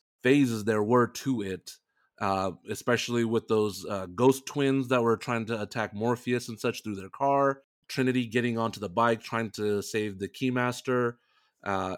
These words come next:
and then Morpheus trying to make sure that he's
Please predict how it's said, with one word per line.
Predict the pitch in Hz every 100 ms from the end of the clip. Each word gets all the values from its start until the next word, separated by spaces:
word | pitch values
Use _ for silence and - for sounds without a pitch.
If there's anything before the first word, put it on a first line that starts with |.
| -
and | 101 101
then | 101
Morpheus | 110 131 127 120 110
trying | - 117 110
to | - 110 107 104
make | 110 98
sure | 117
that | 107 101
he's | 101 120 113 101 -